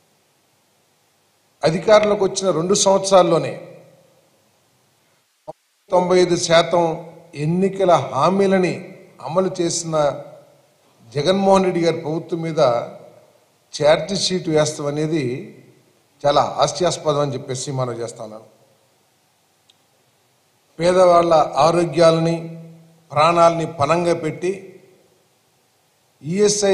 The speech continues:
స్కామ్, ఈఎస్ఐ స్కామ్ చేసి కార్మికుల ముందు బిళ్ళను కూడా అమ్ముకున్న అచ్చెన్నాయుడు గారు ఈ ఛార్జ్ షీట్ వేయటం అనేది చాలా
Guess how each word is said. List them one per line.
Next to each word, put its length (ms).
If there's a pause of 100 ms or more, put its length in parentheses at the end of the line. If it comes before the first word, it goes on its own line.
(100)
స్కామ్, 440 (2500)
ఈఎస్ఐ 400
స్కామ్ 360 (100)
చేసి 300 (220)
కార్మికుల 640 (140)
ముందు 300
బిళ్ళను 320
కూడా 160
అమ్ముకున్న 360 (220)
అచ్చెన్నాయుడు 680
గారు 220 (1400)
ఈ 120 (160)
ఛార్జ్ 280
షీట్ 260
వేయటం 300
అనేది 320 (840)
చాలా 220